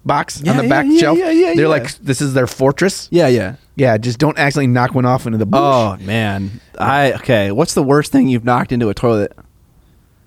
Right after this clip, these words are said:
Speaker 1: Uh, uh, John F. Kennedy silver dollar.
Speaker 2: <laughs> Wow, okay. My, mine was a whole ass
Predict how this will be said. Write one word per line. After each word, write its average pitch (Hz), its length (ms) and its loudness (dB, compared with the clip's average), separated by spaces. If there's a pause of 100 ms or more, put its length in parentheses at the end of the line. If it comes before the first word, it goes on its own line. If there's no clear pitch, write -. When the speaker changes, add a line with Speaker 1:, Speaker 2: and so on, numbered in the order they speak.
(540)
Speaker 1:
Uh, 90 280 -6 (840)
uh, 90 300 -6 (680)
John 104 220 -2
F. 95 140 -4
Kennedy 92 460 -6
silver 92 300 -8
dollar. 90 340 -6
Speaker 2:
<laughs> - 60 -20 (520)
Wow, 110 260 0
okay. - 200 -4 (500)
My, 151 220 -2 (260)
mine 190 160 2
was 190 140 2
a 139 60 2
whole 165 340 4
ass 147 320 0